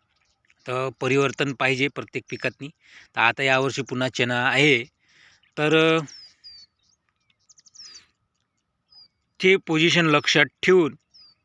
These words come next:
आपण तुम्हाला ॲव्हरेज सांगितलं आहे शेतकरी मित्रांनो. हे बघा, जर असं जर फुलच फुल आलं आपलं आणि हरभऱ्याची वाढ होत गेली, वातावरण पोषक राहिलं,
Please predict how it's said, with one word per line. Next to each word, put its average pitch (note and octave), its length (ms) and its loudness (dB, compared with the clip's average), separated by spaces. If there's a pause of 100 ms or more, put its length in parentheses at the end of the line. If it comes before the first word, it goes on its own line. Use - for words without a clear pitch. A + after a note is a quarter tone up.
आपण C#3+ 420 -4 (120)
तुम्हाला C3 400 0 (320)
ॲव्हरेज A#2 280 -4
सांगितलं A#2+ 440 -8
आहे A2 140 -4
शेतकरी - 320 -14
मित्रांनो. F#2 300 -18 (800)
हे - 40 -18
बघा, F2 200 -14 (1120)
जर F#3 140 2
असं C#3+ 360 4
जर F#3+ 260 2 (320)
फुलच E3+ 320 -2
फुल E3+ 220 -2
आलं D3+ 200 4
आपलं C#3 480 0 (640)
आणि A2+ 100 -18
हरभऱ्याची B2+ 440 -4
वाढ C3+ 260 0
होत D3+ 160 2
गेली, C#3 380 -4
वातावरण C#3+ 640 -2
पोषक C3+ 440 -8
राहिलं, C#3 540 0